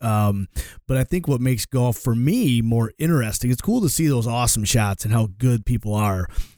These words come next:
Um, but what, what makes it interesting for me, and you kinda mentioned it too, was when they do go in the water or in a sand trap or in the rough, or they're off in the trees and the gallery has to, has to spread out and move aside and, and they, they're hitting the ball. It's just the amazing,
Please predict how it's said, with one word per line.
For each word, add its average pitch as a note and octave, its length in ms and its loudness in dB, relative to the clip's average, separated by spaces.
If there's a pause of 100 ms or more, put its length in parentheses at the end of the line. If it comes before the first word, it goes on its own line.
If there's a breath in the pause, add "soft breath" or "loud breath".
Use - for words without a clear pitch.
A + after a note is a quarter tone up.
Um, G2 640 0
but B2 180 2
what, B2 260 0
what C3+ 260 0
makes D3 180 2
it C3+ 80 2
interesting B2+ 380 0
for A#2 100 -8
me, C3+ 180 2
and A2+ 80 0
you A#2 100 2
kinda G#2+ 200 0
mentioned A2 300 0
it F#2+ 80 -12
too, C3+ 200 2
was G#2+ 220 -2
when A#2 160 0
they A#2 120 2
do C#3+ 200 2
go B2+ 160 0
in A#2+ 80 0
the A#2 80 0
water A2 560 0
or A2 80 -2
in A#2 80 0
a A2+ 60 2
sand B2 380 0
trap F#2+ 420 -4
or A#2+ 120 0
in B2 120 2
the B2 80 2
rough, A#2 460 -2 (340 loud breath)
or A#2 300 0
they're B2+ 180 0
off C3+ 240 0
in C3+ 120 2
the B2 60 2
trees B2 560 0
and A2 140 0
the A2 60 0
gallery A#2+ 560 2
has A#2+ 300 2
to, A2 260 2 (260 loud breath)
has B2+ 220 2
to A#2 120 -6
spread D3+ 520 0
out A#2+ 260 0
and A2+ 100 0
move D3 200 0
aside B2 520 0
and, G#2+ 220 0
and A#2 180 0
they, A2 140 4 (140)
they're A2 140 0
hitting D3+ 240 4
the D3 60 0
ball. C3 300 2
It's A#2 140 -4
just C#3 260 0
the C#3 80 0
amazing, C#3 760 2